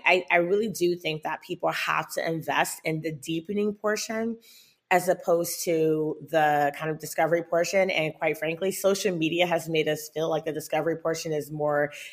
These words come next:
important because, "Oh, I met, I met her at this party with, like, this, you know, famous person over here." Oh, you know, you get social cred for being in photos with certain people. But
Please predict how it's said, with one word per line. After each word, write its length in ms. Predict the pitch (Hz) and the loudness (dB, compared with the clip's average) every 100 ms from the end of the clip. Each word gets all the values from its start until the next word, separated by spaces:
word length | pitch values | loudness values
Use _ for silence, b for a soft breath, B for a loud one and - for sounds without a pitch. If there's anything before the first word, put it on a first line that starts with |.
| - | 0
important 460 | 180 180 196 175 | 0 6 6 6
because, 360 | 165 165 165 156 - | 2 2 2 4 8
"Oh, 400 | 240 254 214 - | 12 12 10 8
I 120 | 190 | 4
met, 180 | 208 202 | 4 4
I 100 | 190 | 4
met 200 | 190 190 | 2 2
her 160 | 190 180 | 4 4
at 100 | 180 | 2
this 160 | 180 | -4
party 360 | - 185 185 180 | -2 -2 0 0
with, 160 | 170 170 | -2 -2
like, 220 | 180 180 | -2 0
this, 200 | 180 - B B B | -4 -4 B B B
you 120 | 185 | 2
know, 100 | 180 175 | 4 4
famous 320 | 190 190 185 | 2 2 0
person 380 | - 185 185 180 | 2 2 2 0
over 180 | 180 180 | 4 4
here." 400 | 185 180 180 180 B B | 6 8 8 4 B B
Oh, 480 | 233 247 254 247 233 | 10 12 12 10 8
you 140 | 190 | 8
know, 80 | 214 | 6
you 120 | 202 | 8
get 180 | 208 196 | 8 8
social 500 | - - 208 208 165 | 6 4 4 4 2
cred 500 | - - 196 - 196 - b b | 0 2 4 4 2 -4 b b
for 200 | - 196 | 2 2
being 420 | 175 180 196 185 | 4 2 4 4
in 140 | 165 160 | 2 0
photos 400 | 185 190 185 175 | 8 10 10 6
with 120 | 165 | 4
certain 260 | 156 165 151 | 2 2 2
people. 360 | 185 196 165 160 | -2 -4 -2 0
But 220 | 170 | -2